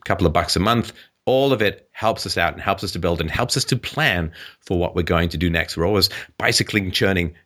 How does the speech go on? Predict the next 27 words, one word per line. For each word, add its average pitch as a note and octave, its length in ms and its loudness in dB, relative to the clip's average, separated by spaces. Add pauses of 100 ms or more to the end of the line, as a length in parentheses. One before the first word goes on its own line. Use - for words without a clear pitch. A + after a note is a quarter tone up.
new F#2 160 2
ideas F2+ 380 2
about D#2+ 240 0
how E2 200 0
to D#2+ 120 -4
spread F#2+ 320 0
things, F#2 260 0
and E2 60 -2
we've D#2+ 120 0
got D#2+ 200 2
a - 20 -2
couple E2 300 -2
cooking F2+ 280 0
in E2+ 80 2
the E2 60 0
can F2 300 0
right E2 200 2
now, C3 300 2 (640)
but C#2 140 -2
we C#2+ 80 0
needed D2+ 320 2
the D2 80 0
money D#2+ 580 -2 (220)
to E2 100 -10
do E2 140 4
it. - 160 -6
So D2+ 300 -2